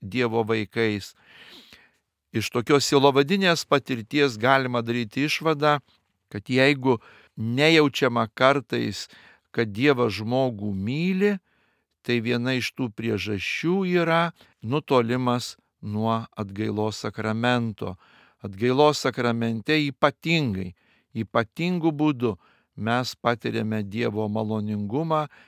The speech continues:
jo meilę ir gerumą. Ir norint tikrai labai giliai atsiverti tam supratimui, kad Dievas mus labai myli, atgailos sakramentas yra tam geriausia priemonė.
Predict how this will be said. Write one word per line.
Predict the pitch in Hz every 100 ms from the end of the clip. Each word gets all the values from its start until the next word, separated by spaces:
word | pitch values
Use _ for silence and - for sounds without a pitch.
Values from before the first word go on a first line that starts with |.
| _ -
jo | 110 101
meilę | 101 127 151 151 139 131 -
ir | 120 120 104
gerumą. | 113 113 127 117 101 95 - - _ _ -
Ir | 104
norint | 113 135 131 127 113
tikrai | 120 123 139 143 123 - - _ -
labai | 110 139 147
giliai | 117 143 143 165 160
atsiverti | - 117 - 113 127 139 139 - 113 107 _ _ _ _
tam | 113 117
supratimui, | - 160 - 143 131 - 170 135 113
kad | - 117
Dievas | 107 135 117 113 -
mus | 113 117 -
labai | 110 104 113 104
myli, | 110 151 185 190 190 _ _ _ _
atgailos | 107 104 120 117 110 -
sakramentas | 104 110 110 127 160 156 151 -
yra | 123 113 127 120
tam | - 113 117 - _ _
geriausia | 98 120 117 117 120 113 - 113 - _ _ _ -
priemonė. | 139 151 143 127 113 104